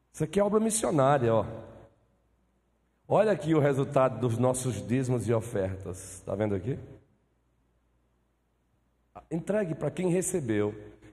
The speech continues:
Quem não recebeu ainda o primeiro, esse aqui, nos fale que a gente vai providenciar pra próxima quinta-feira. Quem recebeu, quem não recebeu esse aqui?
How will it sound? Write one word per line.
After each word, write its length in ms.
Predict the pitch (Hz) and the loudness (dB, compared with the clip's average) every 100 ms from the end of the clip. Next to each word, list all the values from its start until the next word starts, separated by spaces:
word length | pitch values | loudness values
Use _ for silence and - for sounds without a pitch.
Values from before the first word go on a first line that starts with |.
| - | -4
Quem 160 | 247 262 | 0 2
não 120 | 226 | 2
recebeu 560 | 190 190 180 156 160 | 2 0 0 2 4
ainda 260 | 143 143 143 | 4 2 0
o 40 | |
primeiro, 580 | 143 135 135 156 143 104 - - - - - _ _ - | 0 -2 0 0 0 -4 -8 -16 -18 -20 -20 _ _ -6
esse 240 | 135 131 | -4 -2
aqui, 440 | 107 147 175 165 85 - - - _ _ _ - _ _ _ _ _ _ - | -4 -2 0 0 -2 -10 -18 -20 _ _ _ -20 _ _ _ _ _ _ -8
nos 220 | 160 - | -6 -6
fale 340 | - 165 185 185 | -4 -2 -2 -4
que 80 | 190 | -6
a 40 | |
gente 160 | 180 - | -8 -6
vai 120 | 175 | -6
providenciar 540 | 175 165 175 - 175 | -6 -8 -8 -6 -4
pra 100 | 165 | -4
próxima 360 | 156 190 190 190 | -4 -6 -6 -8
quinta-feira. 680 | - 185 160 - 147 123 107 | -4 -4 -4 0 0 2 0
Quem 160 | 156 | 0
recebeu, 440 | 208 214 208 170 180 | 0 0 -2 0 0
quem 160 | 220 | 0
não 80 | 233 | 2
recebeu 360 | 208 196 180 175 | 2 2 2 2
esse 160 | 165 165 | 2 0
aqui? 500 | - 127 90 - | 2 0 0 -6